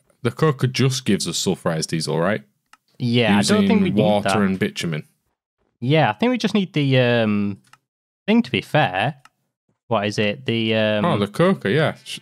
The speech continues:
Speaker 1: uh, the
Speaker 2: diesel
Speaker 1: dissol-,
Speaker 2: generator. Yeah,
Speaker 1: the
Speaker 2: that one.
Speaker 1: distillation tower. Crude
Speaker 2: Yeah.
Speaker 1: oil straight into sulfurized diesel.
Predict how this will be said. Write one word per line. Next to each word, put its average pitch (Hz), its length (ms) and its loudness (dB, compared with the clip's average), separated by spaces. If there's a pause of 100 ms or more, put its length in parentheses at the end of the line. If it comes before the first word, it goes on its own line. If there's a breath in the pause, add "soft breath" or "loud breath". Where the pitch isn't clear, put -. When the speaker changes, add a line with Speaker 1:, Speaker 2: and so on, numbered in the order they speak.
Speaker 1:
uh, 143 160 2
the 139 60 4
Speaker 2:
diesel 131 240 2
Speaker 1:
dissol-, - 80 0
Speaker 2:
generator. 160 420 0
Yeah, - 60 -20
Speaker 1:
the - 340 -20
Speaker 2:
that 143 80 2
one. 120 80 4 (320)
Speaker 1:
distillation 98 220 -2
tower. 95 400 -2 (400)
Crude 127 200 2
Speaker 2:
Yeah. 117 60 2
Speaker 1:
oil 104 160 0
straight 101 300 -2
into 98 180 -6
sulfurized 92 540 -2
diesel. 95 400 -4